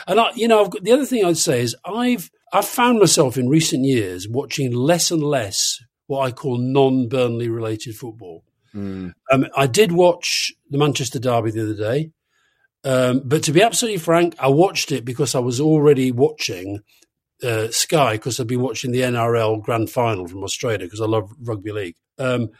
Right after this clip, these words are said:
Speaker 1: but I very rarely now, I used to watch kind of anything on telly that was football, and I very rarely do now. And I think it's partly because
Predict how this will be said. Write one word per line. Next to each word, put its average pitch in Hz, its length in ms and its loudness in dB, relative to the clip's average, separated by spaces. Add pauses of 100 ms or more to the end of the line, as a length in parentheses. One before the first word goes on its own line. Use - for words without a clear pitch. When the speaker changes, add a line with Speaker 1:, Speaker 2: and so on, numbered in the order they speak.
(200)
Speaker 1:
but 170 140 -2
I 170 200 4
very 208 480 4
rarely 165 420 2
now, 101 240 -8
I 156 120 -2
used 196 320 -4
to 175 60 0
watch 139 460 0
kind 139 160 -2
of 120 80 -2
anything 131 360 0
on 107 160 -4
telly 101 260 -6
that 98 100 -12
was 113 140 -14
football, 101 520 -14
and 120 100 -10
I 113 60 -4
very 117 340 -4
rarely 104 280 -6
do 101 220 -10
now. 82 300 -16
And 131 120 0
I 139 60 6
think 156 240 0
it's 139 140 -10
partly 180 460 -4
because 107 600 -8